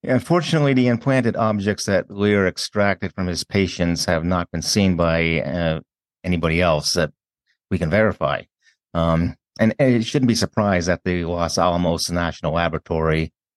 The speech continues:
as well as the New Mexico Institute of Mining and Technology, where he also took the pieces for analysis, uh, they have not confirmed or denied that they have ever received them from Lear.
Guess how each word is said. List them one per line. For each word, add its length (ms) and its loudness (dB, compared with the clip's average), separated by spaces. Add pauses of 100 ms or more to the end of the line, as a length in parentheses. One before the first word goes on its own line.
as 280 0
well 260 2
as 120 0
the 80 -2
New 160 0
Mexico 580 -2
Institute 480 -2
of 140 -4
Mining 400 2
and 100 0
Technology, 960 0
where 220 -2
he 120 -2
also 320 2
took 280 -8
the 60 -8
pieces 460 -4
for 180 -6
analysis, 760 -2 (580)
uh, 380 2
they 100 4
have 120 2
not 220 2
confirmed 460 0
or 100 2
denied 420 2
that 80 0
they 100 0
have 160 -2
ever 220 -6
received 500 0
them 220 -4
from 180 -14
Lear. 380 -12